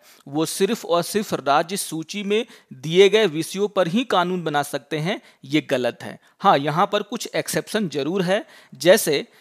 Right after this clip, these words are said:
दिल्ली के मामले में आप सभी जानते हैं कि दिल्ली राज्य सूची के लोक व्यवस्था, पुलिस और भूमि को छोड़ करके बाकी सारे विषयों पर अपना कानून बना सकता है। उसी तरीके से जम्मू कश्मीर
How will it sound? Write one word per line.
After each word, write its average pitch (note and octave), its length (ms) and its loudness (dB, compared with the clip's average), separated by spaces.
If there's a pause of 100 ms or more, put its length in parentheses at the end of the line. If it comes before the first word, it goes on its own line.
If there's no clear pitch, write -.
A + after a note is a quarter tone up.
(180)
दिल्ली F#3+ 360 -2
के A3+ 140 2
मामले G3 380 2
में G#3 140 0
आप F3+ 180 2
सभी F3 280 -2
जानते E3+ 380 0
हैं F#3 160 -2
कि E3 160 -6
दिल्ली D3+ 440 -4 (260)
राज्य C#3 500 2
सूची F#3+ 400 -6
के A3 240 0 (180)
लोक C3+ 380 2
व्यवस्था, F#3 500 -2 (220)
पुलिस F3 400 -2 (280)
और D3+ 260 0
भूमि F#3+ 380 0
को A#3 200 2
छोड़ D#3+ 280 -4
करके B2 400 -4 (360)
बाकी D#3 500 6
सारे E3+ 560 6
विषयों D3+ 520 -4
पर G#3+ 240 2 (380)
अपना E3 360 2
कानून D3+ 460 0
बना B2+ 260 -2
सकता - 360 -4
है। A2 280 -10 (640)
उसी E3 240 0
तरीके G3+ 400 4
से A3+ 200 4
जम्मू E3 380 -2
कश्मीर G3+ 520 0